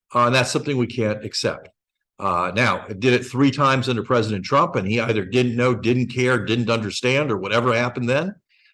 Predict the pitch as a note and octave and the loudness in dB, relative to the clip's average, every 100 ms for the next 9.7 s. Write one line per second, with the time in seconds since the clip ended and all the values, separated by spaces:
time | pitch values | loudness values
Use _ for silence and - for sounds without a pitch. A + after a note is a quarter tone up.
0 | _ - A#2+ A#2 A2 C3 B2 B2 A#2+ A#2 | _ 0 4 4 4 2 2 2 2 2
1 | A2 C#3+ F3+ E3+ F#3 E3+ A#3+ A#3+ - G#2+ | 2 2 2 2 2 2 0 -2 -2 -2
2 | - - D#2+ - _ _ _ - A#2+ A#2 | -2 -6 -10 -12 _ _ _ -4 0 2
3 | C#3 D3 G#3 B3 - D3+ D#3 D3+ D3+ - | 2 4 6 4 4 2 2 0 0 -2
4 | C3+ - C3+ E3 D#3+ D#3 D3 F3 E3 D#3+ | -4 -4 -4 0 2 0 0 -2 0 0
5 | C#3+ D3+ D3+ D3 - G3+ G#3+ G2 D#2 F#2 | 2 0 -2 -4 -4 -2 -2 -6 -6 -2
6 | G#2 G#2 F#2 G2 G2 G2 E3 G3+ _ _ | -2 -2 -4 -6 -6 -6 -6 -8 _ _
7 | _ _ A#2+ A#2+ D#3+ F3+ D3 G#2 - - | _ _ -2 2 2 2 2 2 0 -2
8 | F3+ - D3 D#3+ C3+ A2 A#2 A2+ F#2 - | -4 -2 -2 -2 -2 0 0 -4 -6 -8
9 | C#3+ B2+ A2+ C3 B2 C3 A#2+ | -6 -8 -4 0 0 0 -2